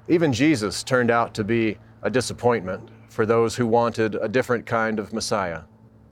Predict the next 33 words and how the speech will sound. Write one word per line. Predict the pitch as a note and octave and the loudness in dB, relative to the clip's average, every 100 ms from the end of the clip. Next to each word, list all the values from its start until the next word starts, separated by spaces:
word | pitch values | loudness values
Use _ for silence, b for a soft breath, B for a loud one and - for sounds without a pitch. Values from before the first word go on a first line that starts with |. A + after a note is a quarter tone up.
| - _ - b b b b | -20 _ -20 b b b b
And | A2 | 0
the | A#2+ | 0
fact | - C#3 D3 | 4 2 4
that | A#2+ | 0
Jesus | G#2 C3 C3+ A#2+ | 0 0 2 0
did | - A2+ | 0 0
not | A2+ C3+ B2 | 2 0 0
return | G#2+ - B2 A#2 A2+ | -2 0 2 2 0
to | G#2+ | -4
save | F#2+ B2 B2+ A2 | 0 2 2 0
the | A2 | -2
day | G#2 G2 F#2 G#2+ - - - - b b b b b | 0 -2 -4 -10 -20 -20 -20 -20 b b b b b
need | E3 F#3+ | 0 2
not | E3+ E3+ B2 | 2 2 2
be | C#3+ | 2
a | A#2+ | 2
sign | - C3 C3 | 2 2 2
that | A2+ - | 0 0
something | C3+ A#2+ A2+ | -2 0 0
went | G#2+ F2+ | 2 0
wrong, | G#2+ B2 G2+ E2 C#2+ - - - - - _ - _ _ - - - | 0 2 0 -2 -12 -20 -20 -20 -20 -20 _ -20 _ _ -20 -20 -4
but | A#2+ | 0
rather | C3 C#3+ D#3+ | 2 4 2
perhaps | D3 A#2 G#2 G#2 B2+ | 2 2 0 -2 -6
a | |
sign | - G#2+ G2 G2 G#2 - _ - - _ _ | -2 0 0 -2 -8 -16 _ -20 -20 _ _
that | A#2+ | -6
this | D3+ C#3+ | -4 -2
is | D3+ | -2
not | B2+ B2 A#2+ | 2 0 0
how | B2 A#2 | -2 -2
God | A#2 A#2 | 2 0
works. | A2 B2+ G2+ - - | 2 0 0 -8 -16